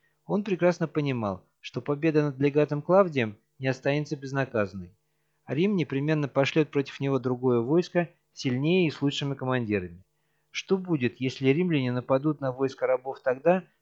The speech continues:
когда оно будет занято разграблением города? Полупьяные или совсем пьяные, разбежавшиеся по опустошенным домам,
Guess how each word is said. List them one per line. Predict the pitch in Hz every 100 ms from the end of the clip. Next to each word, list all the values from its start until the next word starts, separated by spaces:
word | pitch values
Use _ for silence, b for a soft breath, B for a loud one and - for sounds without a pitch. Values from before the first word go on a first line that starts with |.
| _
когда | 117 120 143 151
оно | 135 143
будет | 127 139 135
занято | 110 123 139 127
разграблением | 110 107 104 110 113 113 101
города? | 98 90 - _ _ _ _ _
Полупьяные | 139 147 147 170 202 165 123
или | 120 131
совсем | 131 135 - 180 170
пьяные, | 127 110 101 95 _ _ _
разбежавшиеся | 131 135 147 151 175 - 143 139
по | -
опустошенным | 131 135 - 143 - 139 127 120
домам, | 123 143 165 165